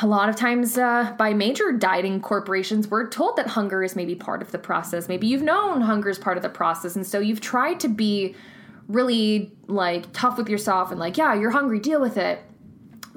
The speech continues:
But the problem, I think, that comes up for people is when we're doing this extensively. Um, I think hunger is fine. I think letting yourself experience hunger can be fine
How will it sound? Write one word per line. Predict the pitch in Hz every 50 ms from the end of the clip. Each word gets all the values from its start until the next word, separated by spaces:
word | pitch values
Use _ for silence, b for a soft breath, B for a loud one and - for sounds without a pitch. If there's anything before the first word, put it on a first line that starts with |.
| - -
But | - 214 262 247 -
the | 247
problem, | 220 - - 269 262 277 302 359 392 415
I | 415 -
think, | - 269 226 214 208 208 B B B B B B B B B B
that | 208 208 -
comes | - - 214 202 202 -
up | 165 180 -
for | - 190
people | 185 - - 185 180 - 180 170 170 165 170 214 -
is | - 202 190 180 180 196
when | 190 208 202 202 185 185
we're | 214 220 240 285 302
doing | 240 214 208 208 202 196 190
this | 190 185 185 185 - -
extensively. | 190 185 - - - - 180 175 170 - 165 - - - - 151 170 214 - B B B B B B B B B B B B - -
Um, | 180 175 170 - - - - - - -
I | - 214 247 294
think | 302 - 392 392 -
hunger | - 311 285 269 277 247
is | 214 214 -
fine. | - - - - - - -
I | 202
think | 208 233 240 254 262 233 - -
letting | 220 - - 226 226 240 240
yourself | 247 247 240 254 220 220 214
experience | 202 - - - 202 202 202 196 196 202 -
hunger | 214 - 190 196 196 185 196 196 -
can | - - - - 208 196 202 202
be | 196 202 180 180
fine | - - 180 170 175 196 240 311 330